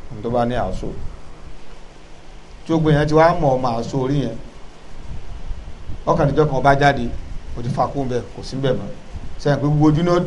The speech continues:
gbogbo wọn, àwọn èèyàn expect kí wọ́n tún rí. Wọ́n máa, "Ah, ah, ṣé ò sí? Ah, ah," yóò create alarm, abẹ́ẹ̀kọ́.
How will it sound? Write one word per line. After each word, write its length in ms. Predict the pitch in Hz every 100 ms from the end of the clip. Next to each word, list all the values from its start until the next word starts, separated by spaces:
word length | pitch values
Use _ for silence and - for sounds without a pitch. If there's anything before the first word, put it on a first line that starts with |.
| -
gbogbo 220 | 151 180
wọn, 300 | 196 208 202
àwọn 200 | 151 180
èèyàn 180 | 147 185
expect 280 | 190 175 160
kí 100 | 151
wọ́n 280 | 160 151 165
tún 180 | 156 156
rí. 80 | 135 - - - - - - - - -
Wọ́n 100 | 139
máa, 80 | 139
"Ah, 220 | 156 180 175 - -
ah, 220 | - 143 151 -
ṣé 120 | 196
ò 80 | 160
sí? 140 | 131 135
Ah, 240 | 131 123 - - - -
ah," 200 | - 147 135 120 - 143 131 117 -
yóò 320 | 139 165 165 156
create 460 | - 131 147 147 117
alarm, 300 | 98 110 110 - -
abẹ́ẹ̀kọ́. 400 | 135 147 -